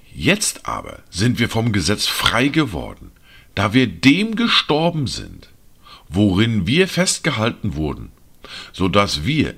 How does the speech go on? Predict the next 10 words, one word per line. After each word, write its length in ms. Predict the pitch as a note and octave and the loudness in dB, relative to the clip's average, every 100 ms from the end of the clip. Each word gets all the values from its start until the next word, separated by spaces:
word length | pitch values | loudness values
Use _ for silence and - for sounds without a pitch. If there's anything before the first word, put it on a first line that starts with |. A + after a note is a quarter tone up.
| - | -4
im 280 | G2+ F2+ E2 | 0 2 2
neuen 460 | F#2+ D3 F#3+ F3 | 4 4 2 2
Wesen 340 | F#2+ A2+ G#2+ G#2+ | 2 2 2 -2
des 360 | E2 - - - - | -2 -4 -8 -10 -2
Geistes 680 | C3 E3+ A3+ - A2 - - | 0 0 0 -4 -4 -6 -2
dienen 460 | F#2+ G2+ C3+ E3+ - - - - - | 2 2 2 -2 -8 -20 -20 -20 -4
und 300 | - G2+ - | 0 0 0
nicht 400 | B2 G3+ - - | 0 2 -2 -6
mehr 240 | B1+ - - _ - | -10 -10 -14 _ -8
im 120 | E2+ | -8